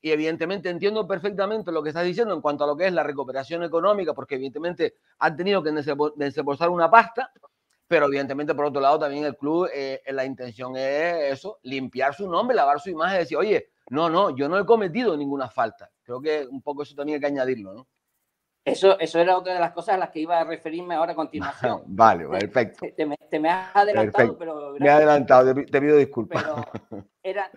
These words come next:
Speaker 2: e-, eran las dos cosas que quería comentar y, y quería aclarar,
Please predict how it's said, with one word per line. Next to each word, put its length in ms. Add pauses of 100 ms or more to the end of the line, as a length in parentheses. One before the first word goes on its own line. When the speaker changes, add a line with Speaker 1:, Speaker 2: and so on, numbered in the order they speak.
(140)
Speaker 2:
e-, 220 (340)
eran 160
las 160
dos 260
cosas 300
que 120
quería 260
comentar 580
y, 460
y 60
quería 280
aclarar, 480